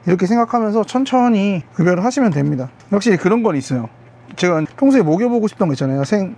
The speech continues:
뭐 저, 저런 생고기라던가 이런 것들은 탈피하자마자 주는 게 좀 효과적이긴 합니다. 먹이 반항을 자기가 선택적으로 할 수 없을 정도로 배고플 때, 그냥 보이는 거 족족 먹고 싶을 때,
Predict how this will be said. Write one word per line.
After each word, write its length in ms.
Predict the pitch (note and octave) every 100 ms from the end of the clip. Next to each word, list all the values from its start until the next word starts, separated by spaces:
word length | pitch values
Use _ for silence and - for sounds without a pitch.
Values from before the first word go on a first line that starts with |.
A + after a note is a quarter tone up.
| -
뭐 160 | D3
저, 240 | C#3 D#3 C3
저런 260 | - D3+ D3+
생고기라던가 720 | A#3 C4 A#3+ F#3 D3 C3 D#3+ - - - - - - - - -
이런 240 | F3 A#3+
것들은 400 | E3+ F3 G#3 F3+
탈피하자마자 680 | D3+ D4 B3 C4+ E4 D4+ A#3
주는 240 | F#3 E3+ E3+
게 60 |
좀 100 | D3+
효과적이긴 580 | E3+ - C4+ G#3+ E3 D3+
합니다. 300 | F#3+ D#3 A2+ - - -
먹이 180 | G3
반항을 800 | G3 D#3 E3+ F#3 F#3 F#3 F#3 F3 C#3
자기가 300 | - F3 F3
선택적으로 540 | D4 D#4 D#4 B3+ G#3+
할 120 | A3+ D4+
수 80 |
없을 420 | F3 D#3+ G3 F3 D3
정도로 360 | F3+ F3 D#3+
배고플 380 | C#3+ D3+ D3+ C#3+
때, 200 | - B2 -
그냥 100 | D#3
보이는 460 | - A3 A#3+ A3+
거 80 | F#3
족족 320 | D#3+ D#3 -
먹고 240 | E3+ C#3+ D3+
싶을 220 | - E3+
때, 220 | - B2